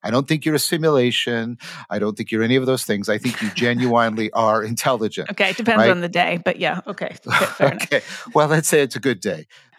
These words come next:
Speaker 2: Okay.
Speaker 1: And so, uh, that's the Strong A I project. Now, within Strong A I,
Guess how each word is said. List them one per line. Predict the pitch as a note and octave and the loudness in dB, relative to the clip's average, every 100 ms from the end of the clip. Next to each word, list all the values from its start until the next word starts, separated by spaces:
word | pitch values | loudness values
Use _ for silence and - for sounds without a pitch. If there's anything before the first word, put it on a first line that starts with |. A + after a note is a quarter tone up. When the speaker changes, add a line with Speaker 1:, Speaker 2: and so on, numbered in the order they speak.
| - | -12
Speaker 2:
Okay. | - - - - - | -10 -10 -14 -16 0
Speaker 1:
And | C3 C#3 | 2 2
so, | B2+ D3+ C3+ C3 C3 _ | 2 4 6 4 0 _
uh, | A#2+ A#2 | 2 2
that's | A2 C#3+ D3 - | 2 0 0 -4
the | C#3 | -6
Strong | - C#3 C3+ | 2 4 4
A | A#2+ G#2+ | 2 2
I | F#2+ | 0
project. | - F#2 E2+ - - - | -2 -4 -4 -6 -14 -4
Now, | B2 | 0
within | D3 G3+ A3 | 4 4 2
Strong | - F#3 F#3+ G#3 F#3+ | 2 6 6 6 4
A | C3+ A2 | 2 2
I, | G2+ F#2 F2+ C#3 | 0 0 -4 -8